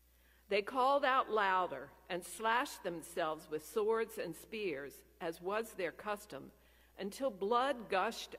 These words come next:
over them. Noon passed, and they remained in a prophetic state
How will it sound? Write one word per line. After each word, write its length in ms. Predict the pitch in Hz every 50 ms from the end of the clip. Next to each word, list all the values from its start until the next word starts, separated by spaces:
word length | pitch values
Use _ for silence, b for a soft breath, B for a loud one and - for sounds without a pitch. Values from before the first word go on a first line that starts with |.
| - -
over 300 | 180 180 185 156 151 147
them. 400 | 135 147 135 127 123 117 123 - - - - _ _ _ _ b b b b b b b b b b
Noon 460 | - 170 185 214 240 262 285 302 302 -
passed, 600 | - 240 220 175 170 165 185 196 - - - - - _
and 140 | 185 180 185
they 80 | 180
remained 580 | 180 196 196 196 196 196 202 208 226 247 262 -
in 160 | - - 185
a 60 | 175
prophetic 580 | - - 202 185 - - 202 196 196 240 233 -
state 560 | - - - - 202 175 151 123 - - -